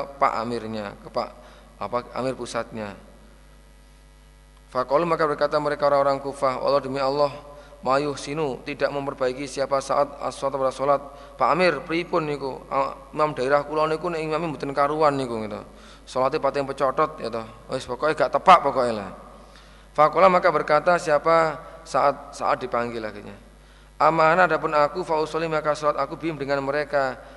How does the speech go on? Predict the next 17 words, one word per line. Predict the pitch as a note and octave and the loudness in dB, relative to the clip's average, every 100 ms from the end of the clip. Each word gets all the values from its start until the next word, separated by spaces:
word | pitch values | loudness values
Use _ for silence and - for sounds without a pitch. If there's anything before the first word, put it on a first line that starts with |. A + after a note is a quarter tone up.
| - | -4
orang-orang | C3 C3+ B2+ B2+ | -2 0 0 -2
Kufah, | A#2+ B2 D3+ E3+ D#3+ - - | -6 -8 0 0 0 -12 -16
sholat | - C3 C#3+ D3 | -8 2 2 4
Rasulullah, | C3+ C3 C3 D3+ | 2 0 -2 -6
seperti | D3+ B2+ C3 D#3 | -6 -8 -8 -8
sholatnya | D3 C3+ C#3 | -4 -2 0
Rasulullah | C3 B2+ C3 C3+ | 0 -2 -2 -2
sallallahu | B2 C3 B2+ B2 C#3 B2 | -2 -2 -2 2 4 4
alaihi | A#2 A2+ | 2 0
wasallam." | A2+ A2 G#2+ G2+ - - - - | -2 -4 -4 -8 -14 -20 -12 2
Wahai | D3+ F3 | 4 6
Umar, | E3 D3+ B2 A2+ - - - - - - - - - - - - - | 4 4 2 -2 -12 -18 -20 -20 -20 -20 -20 -20 -20 -20 -20 -20 0
yang | E3+ F3+ F3 | 4 4 4
saya | F3+ F3 | 4 4
praktekkan | F3+ F3 F3 F3+ F3 F#3 F3+ | 6 4 4 0 2 2 4
waktu | F3 E3 F3 E3+ | 4 2 -2 -2
imami | E3+ D#3+ E3 D3+ E3+ | 0 0 0 -4 -6